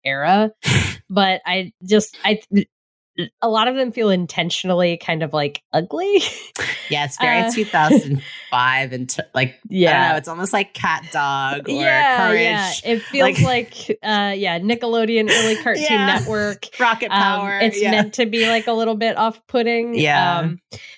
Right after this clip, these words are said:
Speaker 1: so I don't love the character design, uh, but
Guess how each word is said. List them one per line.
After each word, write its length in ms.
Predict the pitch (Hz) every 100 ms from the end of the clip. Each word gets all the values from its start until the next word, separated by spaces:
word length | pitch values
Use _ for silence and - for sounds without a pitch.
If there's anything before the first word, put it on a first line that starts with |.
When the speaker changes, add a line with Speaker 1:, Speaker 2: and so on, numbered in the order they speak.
| -
Speaker 1:
so 160 | -
I 80 | 254
don't 240 | 262 392 -
love 300 | 202 226 220
the 80 | 233
character 500 | 226 208 208 208 233
design, 640 | 247 233 240 240 254 247 -
uh, 380 | - 190 185 180 175 _
but 340 | - 196 190